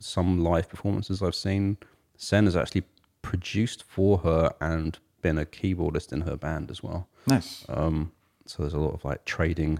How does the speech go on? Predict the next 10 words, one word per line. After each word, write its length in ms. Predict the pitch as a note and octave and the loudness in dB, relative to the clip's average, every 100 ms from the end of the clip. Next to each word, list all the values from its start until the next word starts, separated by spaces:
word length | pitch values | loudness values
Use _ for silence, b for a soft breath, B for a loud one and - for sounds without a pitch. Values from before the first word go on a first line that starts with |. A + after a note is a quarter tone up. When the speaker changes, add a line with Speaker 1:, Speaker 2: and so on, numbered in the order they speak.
| - | -4
Speaker 1:
of 180 | D#2 - b b b _ _ | -10 -12 b b b _ _
people 400 | F2 E2+ F2 E2 | -4 -2 0 2
there. 440 | E2 E2+ E2+ E2+ - - | 4 6 6 2 -2 0
Also, 600 | G2 - B2 B2 B2 - | 2 6 6 8 6 4
like, 280 | F2+ F2 - | 2 2 0
the 80 | F#2 | -4
guitarist 880 | - - G2+ A2 A2+ C#2+ - - - | -6 0 4 6 6 2 -2 -14 -2
that 160 | E2+ - | 0 2
was, 300 | E2 D#2+ - | 0 0 2
um, 560 | E2 D#2+ E2 D#2+ E2+ | 6 6 4 2 -2